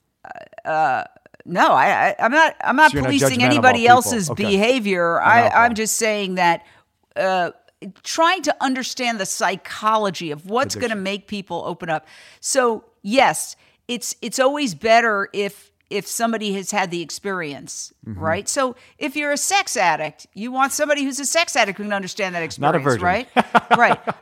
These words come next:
Speaker 1: Uh, if you're a food addict,
Speaker 2: Sure.
Speaker 1: right? If you're a gambling addict, certainly somebody who's a gambling addict would,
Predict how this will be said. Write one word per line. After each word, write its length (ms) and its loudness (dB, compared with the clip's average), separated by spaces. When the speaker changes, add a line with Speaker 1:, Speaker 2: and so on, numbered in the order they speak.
Speaker 1:
Uh, 280 8
if 240 -6
you're 460 2
a 80 0
food 340 2
addict, 580 -2
Speaker 2:
Sure. 140 -12
Speaker 1:
right? 400 4
If 220 -6
you're 440 0
a 60 -2
gambling 560 -6
addict, 500 -8
certainly 560 -6
somebody 300 -6
who's 100 -8
a 60 -6
gambling 340 -6
addict 180 -6
would, 140 -10